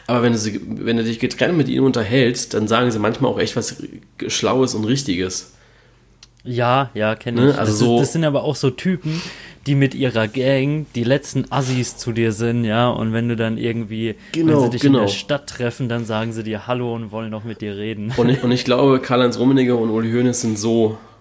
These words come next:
Speaker 1: so welche Leute. Also nicht in der Schule gewesen,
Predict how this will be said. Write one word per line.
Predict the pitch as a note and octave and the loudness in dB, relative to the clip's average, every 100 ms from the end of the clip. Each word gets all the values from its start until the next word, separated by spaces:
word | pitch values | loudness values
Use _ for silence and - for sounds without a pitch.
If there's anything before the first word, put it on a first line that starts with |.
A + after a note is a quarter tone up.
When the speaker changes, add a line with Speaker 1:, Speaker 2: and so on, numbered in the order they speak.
| _ _ - | _ _ -10
Speaker 1:
so | G#2 A2 | -2 2
welche | A2 G#2 | 2 0
Leute. | G2+ G2 G2+ G2 F#2 - - _ | 0 2 0 -2 -6 -12 -20 _
Also | - G2+ | -4 0
nicht | G#2+ A2+ | 0 0
in | |
der | G#2 | -2
Schule | - C3 C3+ | 0 2 4
gewesen, | B2 A2+ B2 A#2+ B2+ | 2 2 2 2 -2